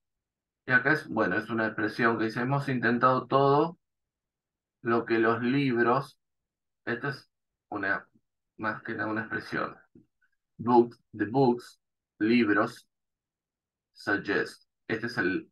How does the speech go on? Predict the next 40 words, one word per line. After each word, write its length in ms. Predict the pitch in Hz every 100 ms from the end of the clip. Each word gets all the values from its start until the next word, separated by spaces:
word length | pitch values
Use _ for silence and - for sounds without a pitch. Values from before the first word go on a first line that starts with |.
| _
verbo 540 | 101 104 95 107 110 -
sugerir. 760 | - - 104 98 82 73 - _ _ _ _ _ _ _ -
"Hemos 440 | 113 131 139 -
tra-, 280 | 113 113 110
intentado 840 | 127 110 101 98 101 117 117 110 -
todo 380 | - 151 147 139
lo 160 | 120 104
que 80 | 107
sugieren 480 | 95 - 101 95 90
los 120 | 101
libros". 300 | 90 82 87
O 80 | 107
sea, 100 | 107
como 240 | 104 98
que 140 | 104
la, 320 | 101 101 98 - _ _ _ _
la 220 | - 107
mujer, 520 | 120 127 143 151 156 - _ _ _ _ -
hablando 380 | 107 117 127 127
en 100 | 120
criollo, 320 | 120 - 135
dice, 300 | 113 98 85
Ya 220 | 110 120
his-, 220 | 117 - _
probamos 500 | 107 110 123 131 127
de 120 | 113 110
todo, 560 | 135 139 139 139 - _ _ _ _ _ _ _ _ _ _ _
Y 80 | 117
hace 220 | 110 104
tres 240 | 107 107
años 280 | 104 107 110
no 140 | 92 87
pa-, 220 | - -
y 260 | - 113 113
no 180 | 90 92
pasa 340 | - - 95
nada 260 | 101 98 -
hace 180 | - -
tres 280 | - -
años. 300 | - - -